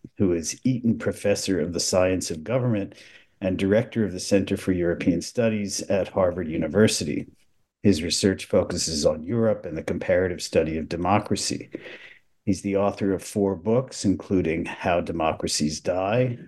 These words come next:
co-authored with Stephen Levitsky, which was a New York Times bestseller and has been translated into unbelievably thirty languages.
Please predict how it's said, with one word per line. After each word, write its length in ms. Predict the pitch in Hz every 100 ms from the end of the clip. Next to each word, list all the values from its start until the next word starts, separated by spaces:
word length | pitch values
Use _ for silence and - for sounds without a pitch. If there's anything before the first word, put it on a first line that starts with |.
| - _
co-authored 640 | - 92 80 82 80 80 78
with 120 | 78
Stephen 460 | - 95 82 82
Levitsky, 760 | 82 78 113 - - 127 127 - - - - _
which 240 | - 87 -
was 300 | 85 78 78
a 360 | 71 73 82 -
New 100 | 95
York 220 | 85 78
Times 380 | - 87 78 76
bestseller 760 | 90 82 - 110 110 107 101 -
and 220 | 87 87
has 220 | 85 -
been 240 | - 82
translated 760 | 76 101 107 101 - 87 85 85
into 560 | 92 87 - 76 - - -
unbelievably 920 | 101 87 85 82 82 85 78 69 78
thirty 440 | - 107 101 90 85
languages. 840 | 87 87 85 - - - -